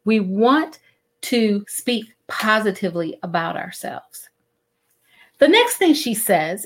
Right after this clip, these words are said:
is, "Don't compare yourselves to others." Oh, this is a big one because we do that a lot, don't we?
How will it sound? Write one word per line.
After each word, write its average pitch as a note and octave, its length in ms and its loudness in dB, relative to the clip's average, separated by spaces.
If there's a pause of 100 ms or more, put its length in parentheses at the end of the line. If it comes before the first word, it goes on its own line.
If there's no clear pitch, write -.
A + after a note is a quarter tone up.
is, A#3+ 240 0
"Don't F4 260 2
compare C#4+ 400 2
yourselves C4 480 0
to A3 140 0
others." A3+ 580 -6 (1000)
Oh, A3 580 -2 (100)
this B3 220 2
is F3+ 140 -4
a D#3+ 220 -6
big F#3+ 280 -2
one - 380 -12 (680)
because A#3+ 640 0
we G#3+ 160 -2
do A#3+ 220 -2
that A3 200 4
a F3+ 80 2
lot, E3+ 340 -2
don't - 280 -10
we? C3+ 240 -16